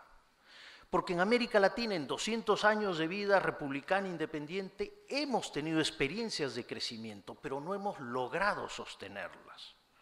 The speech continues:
Y lo que queremos hacer es reflexionar, porque ese es un tema central que tenemos que resolver en cada país, dadas sus condiciones y su etapa de desarrollo,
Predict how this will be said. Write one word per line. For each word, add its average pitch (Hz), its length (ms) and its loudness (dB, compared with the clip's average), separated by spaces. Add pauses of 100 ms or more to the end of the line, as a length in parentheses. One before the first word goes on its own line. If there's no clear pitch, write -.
(480)
Y 131 80 -6
lo 139 100 6
que 135 140 -6
queremos 175 300 2
hacer 196 260 2
es 208 120 4
reflexionar, 160 800 2
porque - 240 -8
ese 151 140 -4
es - 120 -8
un 147 120 -10
tema 151 240 -2
central 165 640 0 (400)
que 135 80 -4
tenemos 170 480 -4
que 139 140 -2
resolver 139 640 0
en 127 180 -4
cada 190 440 4
país, 175 540 -2 (480)
dadas 147 320 2
sus - 220 -6
condiciones 175 1000 -2
y 151 120 -10
su - 180 -6
etapa 190 460 4
de 123 180 0
desarrollo, 175 680 -2